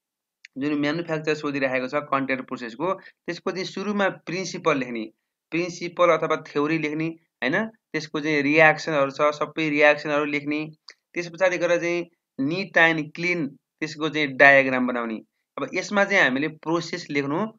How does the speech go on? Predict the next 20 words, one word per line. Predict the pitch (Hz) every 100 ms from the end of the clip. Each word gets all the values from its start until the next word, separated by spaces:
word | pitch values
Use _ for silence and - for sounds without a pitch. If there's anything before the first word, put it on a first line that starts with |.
| _ -
परेन | 143 127 120
यसमा | 117 113 120
चाहिँ, | 113 113
है। | 196 226 226 _ _
अब | 165 180 196 196 196
त्यस | 160
पछाडि | 175 190 185
गएर | 185 180
चाहिँ | 180
हामीले | 147 143 160 170 165 _
सल्फ्युरिक | - 175 180 196 196 175
एसिड | 180 180 156
चाहिँ | 170 143
डाइबेसिक | 151 165 160 160 - -
एसिड | 147 147 131
हो, | 117 - _ _ _ -
होइन? | 147 147
कसरी | 185 175 214 202
हो |
त? | 143